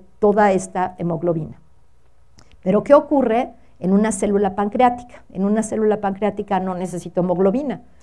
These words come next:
Entonces, en esa célula no voy a tener la producción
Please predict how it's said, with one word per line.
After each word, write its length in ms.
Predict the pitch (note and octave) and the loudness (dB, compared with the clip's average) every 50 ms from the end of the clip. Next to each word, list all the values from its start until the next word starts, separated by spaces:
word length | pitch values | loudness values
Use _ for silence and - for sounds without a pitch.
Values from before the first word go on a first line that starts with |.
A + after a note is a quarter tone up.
| - - - - | -20 -20 -16 -12
Entonces, 420 | F3 F3 A3 G#3+ G3+ A#3 G#3 - | -6 0 2 2 2 2 0 2
en 140 | G#3 G3 G3+ | 2 2 2
esa 180 | G3+ G#3 C#4 | 2 2 0
célula 560 | C4 C4+ D4 C4+ B3+ B3 A#3+ A3+ G#3+ A#3 - - | 2 4 4 6 6 4 2 2 0 0 -2 -2
no 220 | G3+ F#3+ G3 A3 | -2 2 2 2
voy 220 | A3+ C4 C4+ B3 B3+ | 4 4 4 4 4
a 120 | A3+ - | 0 -2
tener 460 | - G#3 G#3 G#3 G3+ G3 G#3+ G#3+ - - - | -4 -6 -4 -4 -4 -4 -4 -6 -10 -16 -10
la 220 | G3+ F#3 F3 E3+ | -8 -8 -8 -6
producción 720 | - F3+ F3 E3+ E3 E3 - - G#3+ F#3+ F#3+ F#3+ G3+ G3 | -4 -4 -4 -4 -4 -8 -6 -4 -2 0 0 -2 -4 -8